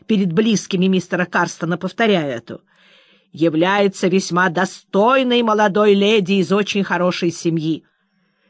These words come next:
Дела помешали мне вращаться в обществе иначе, как в качестве поверенного моих клиентов.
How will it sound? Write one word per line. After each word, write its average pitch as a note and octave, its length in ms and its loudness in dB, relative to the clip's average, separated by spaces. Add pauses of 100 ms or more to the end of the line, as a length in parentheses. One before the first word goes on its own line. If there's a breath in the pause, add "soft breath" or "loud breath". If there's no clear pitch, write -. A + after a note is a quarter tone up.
(100)
Дела G3 380 2
помешали G#3 680 0
мне E3+ 200 -2
вращаться F3 600 -2
в E3 80 -2
обществе G3 540 -2
иначе, F#3 320 -2
как G3 220 -6
в - 60 -20
качестве F#3+ 580 -2 (240 loud breath)
поверенного F#3+ 760 2
моих E3 300 0
клиентов. F3 600 0